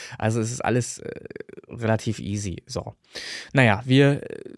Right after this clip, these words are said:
arbeiten weiter dran und ich hoffe schwer, dass ich das,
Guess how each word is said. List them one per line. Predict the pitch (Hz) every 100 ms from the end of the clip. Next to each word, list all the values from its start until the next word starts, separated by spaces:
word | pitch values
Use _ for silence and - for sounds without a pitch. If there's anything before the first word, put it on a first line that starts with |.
| -
arbeiten | - 139 151 139 123
weiter | 131 160
dran | 151 143 147
und | 135
ich | 123 -
hoffe | 139 135 139 135 -
schwer, | - 123 127
dass | 131 120
ich | 123
das, | - 117 - -